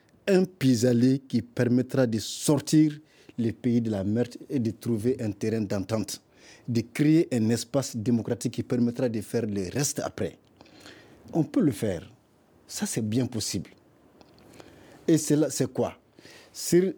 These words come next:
eh bien, les textes, le travail minimal qui doit être fait, il faut le faire.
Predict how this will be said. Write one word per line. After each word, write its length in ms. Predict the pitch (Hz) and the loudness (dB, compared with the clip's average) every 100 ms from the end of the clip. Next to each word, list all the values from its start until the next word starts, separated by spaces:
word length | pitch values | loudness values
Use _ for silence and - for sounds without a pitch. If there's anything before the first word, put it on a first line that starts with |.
| - | -2
eh 100 | 135 | 0
bien, 160 | 117 120 | 2 2
les 160 | 113 | 2
textes, 380 | 107 - 147 - | -2 -8 -12 -6
le 120 | 113 | -6
travail 420 | 101 - 123 156 139 | -4 -2 0 0 2
minimal 440 | 123 123 123 127 | 2 2 2 0
qui 140 | - | -2
doit 100 | 101 | -6
être 200 | 95 - | -6 -6
fait, 220 | 98 - 156 | -8 -6 -6
il 60 | |
faut 160 | 139 202 | -4 -6
le 80 | 175 | -6
faire. 260 | - 190 | -6 -8